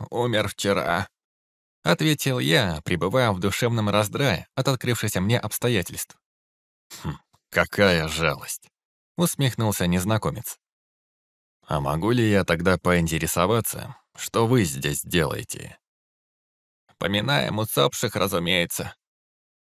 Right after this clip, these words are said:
разъяснил я ему очевидные вещи. "Вот, у нас есть вино, чтобы выпить за его упокой умерших, и закуски". "Уж не за упокой ли почтенного Дао Дэ Шэня вы хотели выпить?"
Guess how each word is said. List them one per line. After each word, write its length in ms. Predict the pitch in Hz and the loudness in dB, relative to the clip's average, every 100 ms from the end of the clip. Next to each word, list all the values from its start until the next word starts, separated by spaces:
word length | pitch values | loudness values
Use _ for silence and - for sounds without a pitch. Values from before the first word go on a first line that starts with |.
| - | -4
разъяснил 540 | 151 147 147 - 127 | -2 0 0 0 -2
я 220 | 120 147 | 2 2
ему 180 | 120 101 | 2 2
очевидные 520 | 92 - 123 104 104 | 0 0 -2 0 0
вещи. 400 | 87 78 - 76 - _ _ _ _ - | 0 -2 -6 -12 -18 _ _ _ _ -4
"Вот, 520 | 127 127 113 - - _ _ _ | 2 4 4 -2 -20 _ _ _
у 140 | - | -6
нас 300 | 110 123 117 | -2 0 0
есть 240 | 101 123 - | 0 -2 0
вино, 460 | 131 127 98 95 - | 0 2 2 0 -4
чтобы 400 | - - 113 117 | -18 -8 -4 -2
выпить 320 | 113 120 110 101 | -2 -2 -2 0
за 100 | 101 | 0
его 240 | 101 110 | 2 2
упокой 380 | 104 101 113 107 | 2 0 0 0
умерших, 580 | 110 117 113 - - - | 0 0 -2 -6 -12 -12
и 80 | - | -4
закуски". 640 | 139 120 - 127 - - _ _ _ _ _ _ _ - | 0 0 0 -4 -8 -20 _ _ _ _ _ _ _ -6
"Уж 300 | 85 107 82 | -2 0 0
не 140 | 104 | 0
за 160 | 104 107 | 2 4
упокой 520 | 107 90 98 - 120 | 4 6 4 6 2
ли 120 | 117 | 2
почтенного 720 | 110 101 - - 113 113 104 85 | 2 2 2 0 0 2 2 2
Дао 320 | 107 117 107 | 2 4 4
Дэ 180 | 101 92 | 2 2
Шэня 520 | - 127 92 69 - | 0 0 0 -4 -6
вы 160 | 76 107 | -2 0
хотели 480 | 90 87 98 90 107 | 0 -2 0 0 0
выпить?" 520 | 104 80 - - | -2 -4 -6 -14